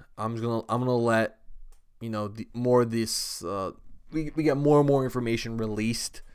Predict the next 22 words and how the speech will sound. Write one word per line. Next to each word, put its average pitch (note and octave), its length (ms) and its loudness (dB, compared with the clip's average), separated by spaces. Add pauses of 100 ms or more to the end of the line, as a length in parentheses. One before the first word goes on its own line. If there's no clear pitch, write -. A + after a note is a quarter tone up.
(460)
from A2+ 160 -8
people A2+ 260 -2
from A2+ 240 -4
the A#2 80 0
investigation A2+ 1040 0
and G2 140 -6
all G#2 180 0
that. G2+ 180 -4
We, G#2+ 120 -4
we A2+ 160 -6
get A2+ 240 -2
those G2 180 -4
answers, F2 460 -10
'cause G2 120 -4
I G2+ 40 -4
don't A#2+ 180 2
wanna B2 140 2
make A2+ 160 -2
assumptions. G#2 500 -6
I G2 60 -10
don't G#2+ 180 -4
wanna, G2+ 300 -4